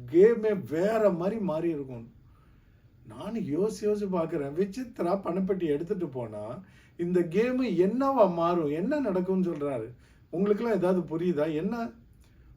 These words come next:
பூர்ணிமா மாயா அதே மாதிரி ரெண்டு பேரும் இருப்பாங்க. பூர்ணிமாக்கு தான் வந்த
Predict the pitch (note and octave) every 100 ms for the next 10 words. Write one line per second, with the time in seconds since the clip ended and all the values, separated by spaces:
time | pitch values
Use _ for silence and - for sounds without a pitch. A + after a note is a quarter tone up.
0 | - G3+ A3 A3 G3+ F3 F3+ G#3+ F#3+ F3+
1 | F3+ F3 G3 E3+ E3 E3+ F3 D3 B2+ G3
2 | G#2+ A#2+ F#3 F#3+ - - - - G3 G#3
3 | G3+ F#3 F3 F3 A3+ G3+ F3 D3+ - E3
4 | D#3+ E3 F#3+